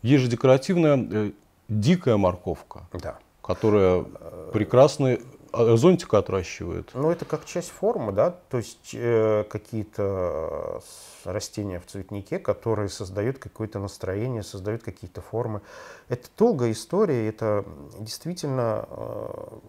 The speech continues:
Speaker 2: вопрос того, как вы это все видите и как вы это все комбинируете. Потому что есть два подхода. Есть подход экологический, когда вы создаете, э, посадки из растений из одной климатической зоны, из одних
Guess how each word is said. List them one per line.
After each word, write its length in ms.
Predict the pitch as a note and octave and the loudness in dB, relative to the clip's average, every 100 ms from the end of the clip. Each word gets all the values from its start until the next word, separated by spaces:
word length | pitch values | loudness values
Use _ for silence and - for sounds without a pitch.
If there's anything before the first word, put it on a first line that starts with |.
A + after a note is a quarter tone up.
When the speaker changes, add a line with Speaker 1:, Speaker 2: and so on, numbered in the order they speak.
| - | -18
Speaker 2:
вопрос 540 | G#2 G#2 - B2+ B2 - | -6 -6 -2 -2 -2 -2
того, 260 | A2 B2+ | 0 0
как 280 | C3 A#2+ - | -2 -4 -4
вы 120 | A2 | -6
это 140 | G#2+ G#2+ | -6 -10
все 200 | - G#2+ | -10 -8
видите 520 | A#2+ D3+ - - G2 | -6 -10 -14 -12 -12
и 20 | |
как 280 | F#2 G#2+ - | -6 -6 -4
вы 100 | G#2 | -8
это 160 | G2+ G2 | -8 -10
все 220 | - - - _ - | -12 -12 -14 _ -10
комбинируете. 840 | G2+ G2+ A#2 G2+ F2 E2 E2 - - - - - | -6 -4 -4 -4 -6 -8 -10 -14 -14 -18 -20 -10
Потому 220 | - C#3+ | 0 0
что 140 | D3+ F3+ | 0 -4
есть 100 | D#3+ | 0
два 160 | F3 | 0
подхода. 400 | C3 A2+ - G2 | 2 -2 -4 -6
Есть 120 | A#2+ - | -6 -6
подход 320 | - - C3+ | -10 -10 -12
экологический, 720 | - C3+ C#3 F3+ F3+ - - - | -8 -6 -4 -6 -10 -16 -12 -8
когда 200 | G#2 A2 | -6 -6
вы 100 | G2 | -6
создаете, 680 | - F#2+ G#2+ G#2+ G#2 - F#2 F#2 F2+ G1+ | -12 -10 -6 -4 -6 -8 -10 -10 -10 -12
э, 340 | - - - - - | -10 -10 -12 -16 -10
посадки 500 | G2+ - G#2 - G#2 | -10 -2 -2 -2 -10
из 120 | F#2 | -4
растений 640 | G#2+ - - G#2 F#2+ F#2 - | -4 -6 -8 -8 -8 -10 -10
из 160 | A2 G2+ | -8 -6
одной 240 | A2 A2+ | -4 -4
климатической 720 | F#2+ G#2 G2+ - G#2+ - - G2+ | -6 -8 -10 -10 -14 -14 -12 -6
зоны, 280 | B2+ C#3+ | -4 -4
из 120 | G#2+ G#2+ | -4 -6
одних 420 | G#2 A2+ - | -4 -6 -8